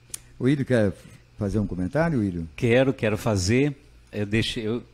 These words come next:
Speaker 2: eu queria que a Kiara falasse primeiro, né? É, hoje de manhã eu cheguei aqui, eu nem, eu não postei na, nas redes sociais, porque eu recebi ontem,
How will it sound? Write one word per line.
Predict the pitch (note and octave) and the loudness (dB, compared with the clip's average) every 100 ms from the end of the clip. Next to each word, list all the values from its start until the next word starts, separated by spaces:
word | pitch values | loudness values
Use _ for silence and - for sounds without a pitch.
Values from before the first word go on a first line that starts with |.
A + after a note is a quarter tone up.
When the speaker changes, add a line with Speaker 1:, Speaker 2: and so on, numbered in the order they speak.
| - | -14
Speaker 2:
eu | A2 | -8
queria | B2 A#2 C3 | -2 2 2
que | - | 2
a | A2 | -2
Kiara | G2 - G#2 G#2 | -2 -2 0 0
falasse | - G2+ F#2+ F#2+ | -2 -2 -2 -6
primeiro, | - B2 A2+ G#2+ D3+ C3+ | -4 -2 0 2 2 2
né? | A#2+ C3+ - - - | 2 -2 -4 -16 -14
É, | - G2 F#2 F2 | -6 -4 -4 -2
hoje | G2 B2+ A#2+ | 2 2 2
de | C3+ | 0
manhã | B2 A#2 C3 | 2 2 0
eu | |
cheguei | - A#2 A2+ A#2 | -2 -4 0 -2
aqui, | - A#2+ C3 B2+ - - | -2 -4 -4 -4 -12 -4
eu | A2 | -2
nem, | B2 E3 | 0 -2
eu | - A#2 | -2 0
não | B2+ E3+ | 2 2
postei | - D#3 B2 - A#2+ C3+ | 0 -4 -4 -4 0 2
na, | A#2+ G#2 F#2 - | 2 0 -4 -6
nas | G#2+ F#2 | -4 -2
redes | F#2+ G#2 | -4 -4
sociais, | - G#2+ A#2+ A#2 C#3+ - _ - - - - | -6 -6 -2 0 -2 -4 _ -20 -20 -12 -6
porque | A2 A#2+ | -2 0
eu | |
recebi | G#2 A#2 - A2 B2+ C3+ | 2 2 0 2 2 4
ontem, | A#2 B2+ B2 D#3 | 4 2 2 0